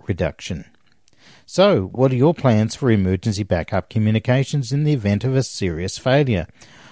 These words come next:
or if you need to communicate outside your normal working range? Think no mobile, no internet service, no power, or think the need to set up communications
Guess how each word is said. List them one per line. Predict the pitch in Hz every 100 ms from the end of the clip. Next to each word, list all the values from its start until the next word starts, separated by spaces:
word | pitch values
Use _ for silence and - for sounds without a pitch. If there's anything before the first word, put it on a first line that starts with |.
| -
or | 147 147
if | 147 -
you | 123
need | 127 143
to | 123
communicate | - 131 139 131 120 120 113
outside | 107 107 123 120 101
your | 92
normal | 98 143 170 131 98
working | 92 98 - 113 110
range? | 110 123 87 71 - _ _ _ _ _ _ -
Think | 190 - _
no | 120 110 113 135
mobile, | 160 196 170 113 80 62 -
no | 98 101 110 123
internet | 135 123 - 135 127 -
service, | - 120 113 120 -
no | 117 139
power, | 123 107 107 107 123 -
or | 156
think | - - 160 156 -
the | 156
need | 139 131 120 -
to |
set | 120 127 101
up | 98 -
communications | 104 101 110 101 127 147 - 90 85